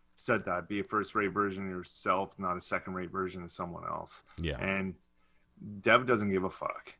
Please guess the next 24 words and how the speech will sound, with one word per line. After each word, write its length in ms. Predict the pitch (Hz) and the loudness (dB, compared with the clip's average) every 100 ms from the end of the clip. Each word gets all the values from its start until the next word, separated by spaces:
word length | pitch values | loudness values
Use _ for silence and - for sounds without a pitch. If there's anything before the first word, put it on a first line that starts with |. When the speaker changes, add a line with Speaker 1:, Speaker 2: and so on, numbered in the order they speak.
| - | 0
Speaker 1:
You 100 | 104 | 8
know 120 | 113 | 10
what 100 | 113 | 10
I 60 | 107 | 10
mean? 200 | 107 117 | 6 6
He 80 | 107 | 4
just 240 | 107 113 | 2 4
doesn't 320 | 123 110 110 | 4 4 2
care. 300 | 92 104 104 | -2 2 4
He's 240 | 90 120 113 | 4 0 0
gonna 220 | 143 135 | 2 2
do 380 | 98 104 101 98 - | 4 6 6 4 0
exactly 720 | 104 90 92 90 98 104 95 | -4 -2 2 2 2 0 0
what 260 | 92 95 82 | 2 0 -2
he 120 | 98 | -4
wants 340 | 95 90 82 | -2 -2 -4
to 100 | - | -6
do. 300 | 85 101 101 92 - - | 2 4 4 2 -8 0
And 160 | 110 | 6
that's 240 | 113 113 117 | 8 8 8
why 160 | 104 | 8
I 60 | 101 | 8
think 260 | 117 110 | 4 2
his 340 | 110 101 - | 2 0 -2